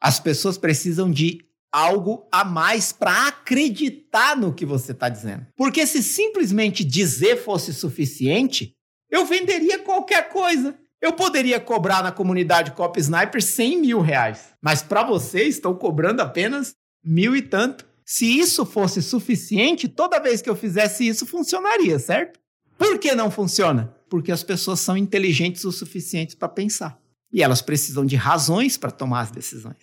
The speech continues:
Ainda que você provoque o emocional da pessoa,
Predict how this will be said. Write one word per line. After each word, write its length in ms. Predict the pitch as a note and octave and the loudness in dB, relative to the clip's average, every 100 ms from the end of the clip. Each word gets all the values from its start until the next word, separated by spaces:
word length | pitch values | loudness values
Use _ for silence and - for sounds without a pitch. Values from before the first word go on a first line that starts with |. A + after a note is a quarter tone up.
| _ | _
Ainda 480 | D3 E3 F#3 C#4 C4+ | 0 2 2 2 0
que 140 | - | 0
você 260 | F3 E3 F#3 | -2 0 -2
provoque 560 | C#3+ D#3+ C3+ D3 D3 D3+ | -2 -2 0 0 0 0
o 60 | |
emocional 580 | C#3 C#3 B2 C#3 C3+ C3+ | 0 0 -4 -6 -2 -2
da 100 | C3 | -2
pessoa, 720 | - A#2 - D3+ A3 G#3 A#2 | -2 -4 -2 0 2 0 -4